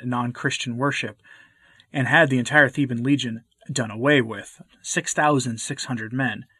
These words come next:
It was in two eighty-six, during the episcopate of Teodoro, Bishop of Ma-, Martigny, around three eighty, a Gallo-Roman cemetery was found, and it was thought that it was the burial place of these soldiers,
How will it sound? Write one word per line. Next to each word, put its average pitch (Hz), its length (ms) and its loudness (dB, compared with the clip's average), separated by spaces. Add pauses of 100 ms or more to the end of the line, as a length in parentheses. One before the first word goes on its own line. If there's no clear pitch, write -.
(920)
It 160 60 0
was 151 140 4
in 175 100 2
two 190 180 4
eighty-six, 143 640 4
during 131 200 0
the 127 60 2
episcopate 139 540 -2
of 113 100 -8
Teodoro, 131 720 2
Bishop 131 300 0
of 113 80 -10
Ma-, 120 220 -4
Martigny, 123 680 -4
around 170 400 2 (800)
three 160 300 2 (180)
eighty, 147 420 6
a 131 220 4
Gallo-Roman 127 720 2
cemetery 147 480 0
was 117 160 -10
found, 143 280 0
and 127 80 -2
it 156 40 -4
was 160 140 -4
thought 226 320 6
that 190 140 2
it 180 40 2
was 160 200 0
the 151 80 -2
burial 156 320 4
place 127 300 -2
of 123 60 -14
these 120 160 -4
soldiers, 143 520 -2